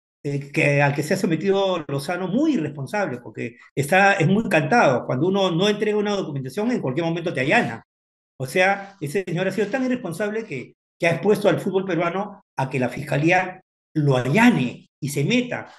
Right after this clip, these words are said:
¿Por qué? Porque está investigando con esa información que tiene, lavado de activos, una serie de irregularidades, entre otros, estas maniobras que ha hecho en registros públicos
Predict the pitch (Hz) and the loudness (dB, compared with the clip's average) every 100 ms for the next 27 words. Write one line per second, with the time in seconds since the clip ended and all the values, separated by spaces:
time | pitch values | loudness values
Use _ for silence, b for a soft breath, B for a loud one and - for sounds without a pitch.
0 | B _ 143 139 185 247 - - 135 139 | B _ -6 -4 0 -2 -2 -8 -12 -10
1 | - 196 202 - 165 190 185 196 196 - | -6 -4 -4 -4 0 0 -2 -6 -6 -14
2 | _ _ - 160 208 214 180 143 165 - | _ _ -4 0 2 0 0 -2 -2 -2
3 | 170 180 185 190 240 - _ _ _ _ | -2 -2 -2 -2 -6 -10 _ _ _ _
4 | _ _ 131 127 156 170 156 147 190 185 | _ _ -8 -2 0 0 0 -2 -6 -8
5 | 175 165 - 165 156 285 311 202 151 139 | -6 -10 -8 -6 -2 0 2 2 0 -2
6 | 135 143 170 180 190 190 _ _ 139 143 | -4 -2 -2 -2 -4 -10 _ _ -4 2
7 | 190 185 185 175 - - 170 - 156 143 | 2 2 0 -6 -6 -4 -2 -2 -2 0
8 | 170 170 160 165 - 143 131 156 160 - | 0 0 -2 -4 -4 -8 -8 -6 -6 -2
9 | 202 190 190 190 185 | 0 0 -2 -2 -4